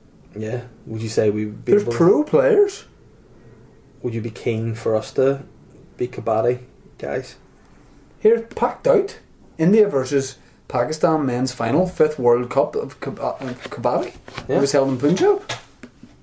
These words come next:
Speaker 1: You
Speaker 2: I'd be
Speaker 1: should
Speaker 2: really keen.
Speaker 1: to go.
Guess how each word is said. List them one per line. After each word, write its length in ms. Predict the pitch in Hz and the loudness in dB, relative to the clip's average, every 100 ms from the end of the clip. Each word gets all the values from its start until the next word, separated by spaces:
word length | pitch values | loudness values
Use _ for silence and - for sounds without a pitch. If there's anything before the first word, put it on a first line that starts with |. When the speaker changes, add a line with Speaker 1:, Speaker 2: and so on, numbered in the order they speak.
| _ - - 120 | _ -20 -18 -4
Speaker 1:
You 80 | 151 | 0
Speaker 2:
I'd 60 | |
be 60 | 254 | 2
Speaker 1:
should 80 | 160 | 2
Speaker 2:
really 360 | 131 127 131 | 2 2 0
keen. 360 | 127 127 190 - _ _ _ _ | -2 -2 -2 -4 _ _ _ _
Speaker 1:
to 80 | - | -4
go. 400 | 113 147 147 | -2 0 -2